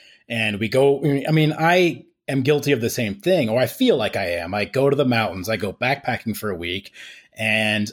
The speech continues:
you know, I'm just shooting, like, there's a pretty sunrise, that's a cool peak, you know, it's composed well, or so I think it is.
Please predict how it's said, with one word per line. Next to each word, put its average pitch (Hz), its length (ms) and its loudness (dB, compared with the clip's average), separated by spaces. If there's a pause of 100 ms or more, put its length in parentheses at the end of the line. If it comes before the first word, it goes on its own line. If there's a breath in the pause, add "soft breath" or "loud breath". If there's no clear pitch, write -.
you 147 100 0
know, 139 120 0
I'm 139 300 0
just 226 280 0
shooting, 160 480 2 (240 loud breath)
like, 120 100 -2
there's 139 240 2
a 139 60 -2
pretty 131 240 2
sunrise, 139 640 2
that's 135 240 0
a 131 60 -8
cool 123 240 0
peak, 135 320 0
you 139 120 0
know, 131 140 2
it's 123 80 -2
composed 123 580 0
well, 113 300 4
or 135 80 0
so 113 160 -4
I 101 80 0
think 110 280 -6
it 110 80 -2
is. 120 360 -2